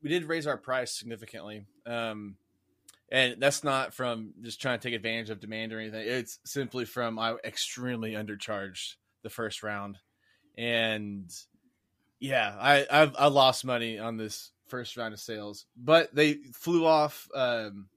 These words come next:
what, at, I think it was like, like five hundred bucks. Most of them were sold at that, they just flew off the shelf, right? I, I couldn't, like, every single day, uh, Shopify was telling me, "Well, you sold however many more, right?"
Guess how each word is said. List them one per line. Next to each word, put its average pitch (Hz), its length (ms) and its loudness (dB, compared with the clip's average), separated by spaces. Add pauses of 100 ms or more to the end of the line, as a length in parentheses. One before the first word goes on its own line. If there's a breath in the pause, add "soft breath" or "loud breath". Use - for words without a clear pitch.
(140)
what, 120 180 -4
at, 120 180 0 (160)
I 117 40 -18
think 135 160 -8
it - 20 -8
was 117 100 -10
like, 101 120 -10
like 110 180 -12 (120)
five 117 180 0
hundred 117 180 -6
bucks. 104 360 -8 (320)
Most 120 300 -8
of 117 60 -8
them 101 60 -12
were 101 60 -14
sold 104 340 -12
at 107 100 -10
that, 110 100 -10 (480)
they 131 80 -2
just 127 180 -4
flew 143 280 -2
off 127 260 0
the 110 60 -12
shelf, 107 420 -8
right? 110 280 -6
I, 113 260 -4
I 117 40 -2
couldn't, 113 440 -6 (160)
like, 113 180 -6
every 123 220 -2
single 117 260 -8
day, 107 480 -6 (220)
uh, 107 140 -12 (180)
Shopify 107 500 -8
was 101 140 -16
telling 104 200 -12
me, 101 60 -12 (100)
"Well, 117 120 -16
you 113 80 -14
sold 123 260 -12 (400)
however 120 160 -8
many 113 160 -10
more, 113 260 -8
right?" 110 260 -8